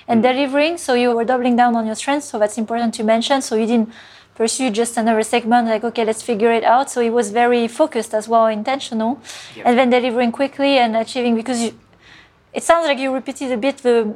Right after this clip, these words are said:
Speaker 1: not the story, but the same principle on how to approach the launch at Moonfrog La-,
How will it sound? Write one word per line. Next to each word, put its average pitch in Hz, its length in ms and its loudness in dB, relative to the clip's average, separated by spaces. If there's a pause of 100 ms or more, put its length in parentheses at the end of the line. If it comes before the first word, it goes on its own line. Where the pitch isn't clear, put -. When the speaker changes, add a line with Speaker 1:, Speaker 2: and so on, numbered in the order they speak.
(180)
Speaker 1:
not 247 180 -2
the 247 80 -6
story, 269 600 2
but 220 200 -4
the 226 120 -10
same 240 440 2
principle 285 520 0
on 233 200 0
how 247 200 2
to 254 180 -10 (280)
approach 254 380 -2
the 240 80 -2
launch 254 240 0
at 220 200 2
Moonfrog 240 380 0
La-, 233 280 4